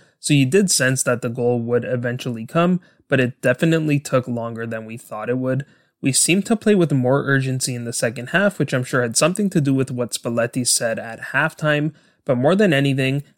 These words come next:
I think it was because Victor Osimhen came on the field. He's a unique player with a unique playing style, and his presence alone completely changes the look of our attack.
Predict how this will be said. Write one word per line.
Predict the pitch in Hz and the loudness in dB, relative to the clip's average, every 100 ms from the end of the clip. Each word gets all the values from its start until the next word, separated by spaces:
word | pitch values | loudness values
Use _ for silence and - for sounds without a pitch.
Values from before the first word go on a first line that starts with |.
| - | -4
I | 123 | -2
think | 123 123 | 0 -2
it | 127 | -2
was | 123 120 | -4 -4
because | 127 - 123 | -6 -4 -6
Victor | 120 117 131 110 | -6 -8 -6 -8
Osimhen | 113 - 120 113 110 - _ - | -6 -8 -10 -12 -16 -20 _ -10
came | 131 117 | -6 -4
on | 110 113 107 | -4 -6 -8
the | 110 | -8
field. | - 143 117 104 - _ _ | 0 2 2 -2 -12 _ _
He's | 147 131 | 0 0
a | 123 | 2
unique | 123 123 185 196 - | 2 2 2 0 -2
player | 147 135 131 | 2 2 2
with | 123 123 | 0 -2
a | |
unique | 120 120 117 120 127 - | 0 0 -2 -4 -6 -10
playing | - 113 123 | -16 -10 -8
style, | - 131 123 127 - _ - | -2 0 2 0 -4 _ -6
and | 131 | -2
his | 160 185 | 2 0
presence | - - 131 135 127 | 0 0 0 2 0
alone | 123 117 113 120 | -2 -4 -6 -8
completely | - 123 - 131 139 139 | -10 -12 -6 -4 0 0
changes | 131 - 120 123 120 135 | 0 -4 -6 -6 -8 -6
the | 120 | -6
look | 107 107 - | -6 -8 -8
of | 113 | -8
our | 113 104 | -8 -12
attack. | 107 - 131 139 139 | -14 -10 -6 -4 -6